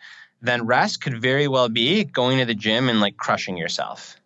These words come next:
So long as that crushing yourself is actually crushing yourself at the gym, not being in your head while you're lifting weights.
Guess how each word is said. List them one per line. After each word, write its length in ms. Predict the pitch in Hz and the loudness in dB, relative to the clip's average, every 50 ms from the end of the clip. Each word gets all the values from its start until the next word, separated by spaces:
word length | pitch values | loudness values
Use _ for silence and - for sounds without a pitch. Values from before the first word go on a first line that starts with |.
| _ _ _ _ _ _ - - - - - _ _ | _ _ _ _ _ _ -20 -20 -20 -20 -20 _ _
So 300 | - - - - 160 143 | -8 -6 -2 0 2 2
long 500 | 135 127 131 139 143 151 160 156 147 - - | 4 4 4 6 6 6 4 4 2 2 2
as 380 | 98 117 120 120 123 123 120 123 | 2 2 2 4 2 2 2 0
that 200 | 120 113 104 - | -2 -2 -2 0
crushing 320 | - 247 247 - 185 147 | 0 0 0 0 0 0
yourself 580 | 127 120 - - 127 117 117 117 117 - - - - | 0 -2 0 0 2 2 2 2 0 -4 -12 -8 -6
is 140 | 131 123 120 | -4 -2 0
actually 460 | 113 117 117 - - 123 117 113 113 | 0 0 -2 -2 -2 0 0 0 0
crushing 340 | 117 - 135 127 - 131 123 | -2 -4 -4 -4 -2 -4 -4
yourself 320 | 117 120 - 120 117 120 | -2 0 0 0 0 -2
at 100 | 117 - | -6 -8
the 60 | 117 | -6
gym, 500 | 101 107 170 175 151 143 135 135 123 117 | -2 0 2 2 2 2 2 0 0 0
not 400 | 117 113 117 120 120 - - 113 | 2 2 2 2 2 0 -4 -6
being 300 | 110 120 120 120 120 117 | -4 -2 0 0 0 2
in 80 | 113 113 | 2 2
your 120 | 110 107 | 2 0
head 380 | 101 - 120 113 110 107 104 104 | 0 0 0 0 2 0 0 -2
while 240 | 104 104 104 104 104 | -2 0 0 0 2
you're 160 | 101 101 101 | 0 0 0
lifting 320 | 101 98 92 - - 95 | -2 -2 -4 -4 -6 -6
weights. 540 | 90 85 80 69 - - - - - - - | -4 -4 -6 -6 -6 -6 -6 -4 -6 -6 -10